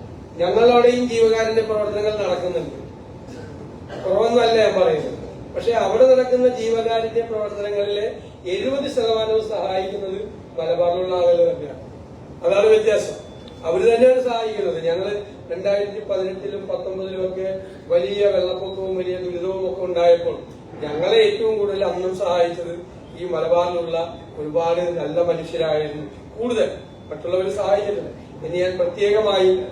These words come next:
ഞാൻ ഈ അവസരത്തിൽ ഓർക്കുന്നു. അപ്പൊ ഒരു നന്മ നിറഞ്ഞ, മറ്റുള്ളവരെ ചേർത്ത് നിർത്തുന്ന ഒരു സംസ്കാരത്തിലൂടെ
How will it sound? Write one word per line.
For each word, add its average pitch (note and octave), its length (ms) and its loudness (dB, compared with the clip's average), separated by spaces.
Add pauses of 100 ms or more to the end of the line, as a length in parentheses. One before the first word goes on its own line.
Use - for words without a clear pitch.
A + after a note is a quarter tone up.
(100)
ഞാൻ E3+ 160 0
ഈ E3+ 80 2
അവസരത്തിൽ D#3 560 -2
ഓർക്കുന്നു. C3+ 580 -8 (300)
അപ്പൊ G#3+ 180 4
ഒരു B3 100 6
നന്മ A3+ 440 4
നിറഞ്ഞ, A3 400 2
മറ്റുള്ളവരെ G3+ 800 2
ചേർത്ത് F3+ 420 0
നിർത്തുന്ന F#3 600 -4 (240)
ഒരു E3+ 140 -2
സംസ്കാരത്തിലൂടെ F#3 1200 2